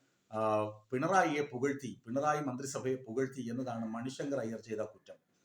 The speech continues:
ഇതുപോലെ മണിശങ്കർ അയ്യർ മാത്രമല്ല, ഒരുപാട് പ്രമിള താപ്പർ, അതുപോലെ അമർത്യ സെൻ, ഇവരൊക്കെയും സർക്കാരിനെ പുകഴ്ത്തുന്നുണ്ടല്ലോ.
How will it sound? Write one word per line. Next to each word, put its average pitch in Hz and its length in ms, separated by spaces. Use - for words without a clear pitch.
ഇതുപോലെ 175 280
മണിശങ്കർ 175 480
അയ്യർ 196 200
മാത്രമല്ല, 165 460
ഒരുപാട് 139 360
പ്രമിള 139 320
താപ്പർ, 160 360
അതുപോലെ 156 240
അമർത്യ 175 360
സെൻ, 180 220
ഇവരൊക്കെയും 202 500
സർക്കാരിനെ 202 480
പുകഴ്ത്തുന്നുണ്ടല്ലോ. 190 760